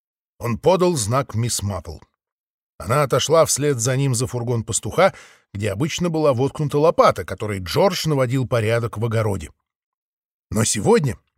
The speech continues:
они увидели лишь побелённую стену и парочку мух, загорающих на солнышке. Отелло испытующе посмотрел на мисс Маппл.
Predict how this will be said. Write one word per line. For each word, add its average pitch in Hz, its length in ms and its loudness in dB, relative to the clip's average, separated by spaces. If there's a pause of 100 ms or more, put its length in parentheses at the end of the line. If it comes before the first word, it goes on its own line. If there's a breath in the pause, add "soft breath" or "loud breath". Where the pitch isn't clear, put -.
(120)
они 131 200 0
увидели 220 480 4
лишь 208 260 2
побелённую 160 760 2
стену 208 500 2
и 143 160 -4
парочку 185 640 0
мух, 175 520 2 (500 soft breath)
загорающих 120 1000 2
на 117 140 2
солнышке. 104 720 -2 (840)
Отелло 170 480 0
испытующе 151 720 -4
посмотрел 131 580 -4
на 135 120 -2
мисс 131 260 -2
Маппл. 120 400 -2